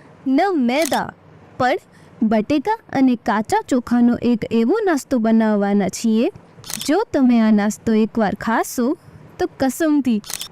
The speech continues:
ઇડલી ભૂલી જાશો અને આ જ નાસ્તો ખાવાનું પસંદ કરશો. તો ચાલો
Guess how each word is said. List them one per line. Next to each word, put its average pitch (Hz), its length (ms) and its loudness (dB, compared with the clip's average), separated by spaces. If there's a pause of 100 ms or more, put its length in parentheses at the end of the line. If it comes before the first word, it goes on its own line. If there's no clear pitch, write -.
(120)
ઇડલી 277 340 0
ભૂલી 311 320 0
જાશો 277 320 -2 (680)
અને 254 200 4 (420)
આ 320 100 2
જ 285 160 4
નાસ્તો 240 320 -2
ખાવાનું 226 420 2
પસંદ 311 380 0
કરશો. 214 340 -2 (1040)
તો 240 80 0 (160)
ચાલો 226 340 2